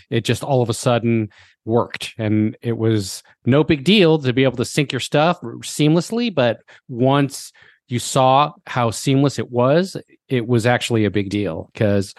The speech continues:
before it was a real pain, like I said. So that solved a lot of problems for me when I got my first iPhone.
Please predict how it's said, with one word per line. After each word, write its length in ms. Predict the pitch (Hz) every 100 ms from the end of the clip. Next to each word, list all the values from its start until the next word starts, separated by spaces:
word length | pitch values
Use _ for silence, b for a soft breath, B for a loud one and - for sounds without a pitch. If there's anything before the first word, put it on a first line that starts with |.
| B -
before 340 | 117 - 113
it 60 | 107
was 140 | 104
a 20 | 101
real 160 | 107
pain, 320 | 107 120 107
like 160 | 101 92
I 60 | 82
said. 360 | - 110 - -
So 380 | - 107 101 - b b _
that 160 | 135 127
solved 200 | 143 120
a 60 | 110
lot 160 | 113
of 60 | 101
problems 280 | 117 104 98
for 140 | 104
me 200 | 110 104
when 220 | 98 104
I 120 | 104
got 180 | 101 95
my 100 | 101
first 260 | - 98 -
iPhone. 460 | - - 110 110